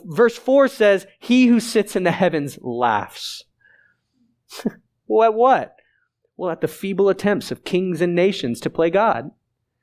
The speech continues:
Well, why? Well, because he knows that the time is short. And when it expires, he will return and make all of his enemies a footstool.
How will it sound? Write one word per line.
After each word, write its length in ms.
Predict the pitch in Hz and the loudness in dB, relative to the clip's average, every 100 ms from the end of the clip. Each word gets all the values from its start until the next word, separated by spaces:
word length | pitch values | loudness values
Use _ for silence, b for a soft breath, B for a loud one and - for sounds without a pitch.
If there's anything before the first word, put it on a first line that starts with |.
| b b b b _ _ _ _ _ | b b b b _ _ _ _ _
Well, 140 | - 151 | -2 0
why? 380 | 160 202 156 113 | 2 2 2 -2
Well, 140 | 143 | -4
because 360 | 147 139 156 - | -4 -2 -4 -4
he 320 | - 214 220 | -6 -2 0
knows 640 | 156 110 104 135 170 - | 0 -2 -2 -6 -10 -8
that 260 | - 101 - | -6 -6 -8
the 80 | - | -12
time 380 | 120 127 127 127 | -6 -4 -2 -4
is 120 | 135 | -6
short. 560 | - - 180 110 - _ _ _ _ _ _ _ _ _ _ _ | -6 -2 -2 -2 -6 _ _ _ _ _ _ _ _ _ _ _
And 240 | 123 117 | -6 -2
when 200 | 123 175 | 0 0
it 80 | 185 | 0
expires, 800 | 156 - 180 170 131 107 110 - _ _ _ _ | -2 -4 -2 0 0 -2 -6 -12 _ _ _ _
he 260 | _ 151 165 | _ -2 -2
will 180 | 160 165 | -2 -4
return 440 | 170 170 123 110 | -4 -4 -6 -4
and 100 | 107 | -6
make 160 | 104 - - | -8 -8 -4
all 220 | 120 123 | -2 -2
of 80 | 117 | -6
his 140 | 113 | -10
enemies 340 | 104 101 104 | -12 -12 -14
a 60 | 107 | -16
footstool. 560 | - - - - - | -14 -14 -14 -16 -18